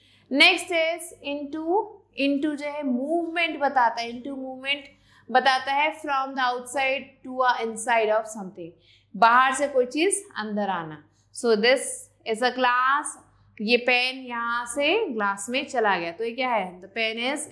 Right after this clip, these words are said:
inside the glass। Second, B one is in। अब आप देखो यहाँ पे in है,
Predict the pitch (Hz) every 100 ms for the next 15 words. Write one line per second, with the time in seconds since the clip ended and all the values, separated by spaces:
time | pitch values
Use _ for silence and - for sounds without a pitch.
0 | 220 196 202 190 190 180 - - - -
1 | _ _ _ _ 196 190 170 - - -
2 | - - _ _ - _ _ _ _ _
3 | _ _ _ - - 311 320 311 320 370
4 | - _ 254 233 269 262 247 254 254 -
5 | - 254 262 311 - 220 220 208 214 233
6 | 226 208 220 - 240 254 269 269 330